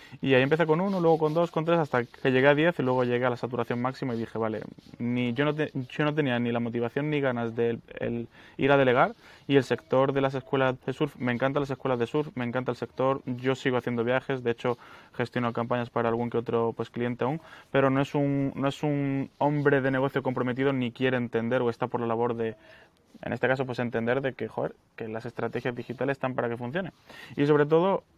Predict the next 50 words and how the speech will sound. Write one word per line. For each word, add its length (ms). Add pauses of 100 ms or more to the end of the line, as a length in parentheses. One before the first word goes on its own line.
(120)
un 100
poco 160
la 80
falta 280
de 120
números, 340
¿no? 140
Es 80
decir, 260
joder, 240
es 80
que 100
yo 60
estaba 240
consiguiendo 640 (200)
por 180 (200)
trescientos 460
euros, 340 (340)
ciento 200
cincuenta 340
leads 320
potenciales 720
que 100
te 80
decían 280
hasta 360 (220)
dónde 280
comer, 460 (260)
o 20
sea, 140
dónde 200
querían 200
comer, 280
dónde 200
querían 220
alojarse, 520
qué 120
tablas 280
usar, 260
o 60
sea, 220
muy 260
cualificado. 680 (480)
Lo 180
que 100
sucedía 240
es 60
que 80
luego 180
el 280